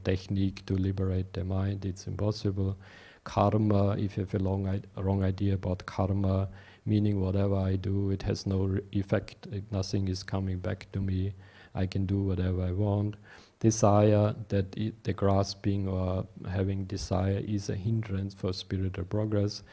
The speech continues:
and that one actually I hear often. There are many, um, in Europe, I know many, uh, alternative living people who are otherwise very close to, uh, being a Buddhist, but this is one point with, which many cannot get.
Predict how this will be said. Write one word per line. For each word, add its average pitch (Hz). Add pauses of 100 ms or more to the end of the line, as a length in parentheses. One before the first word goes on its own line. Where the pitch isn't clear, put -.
(140)
and 104
that 113
one 113
actually 95
I 92
hear 98
often. 104 (500)
There 98
are 95
many, 101
um, 92 (1120)
in 113
Europe, 98
I 95
know 95
many, 98
uh, 95 (100)
alternative 104
living 95
people 101 (340)
who 101
are 98
otherwise 104
very 104
close 98
to, 95 (360)
uh, 101
being 98
a 92
Buddhist, 120
but 95
this 113
is 104
one 98
point 98
with, 95 (120)
which 98
many 95
cannot 95
get. 98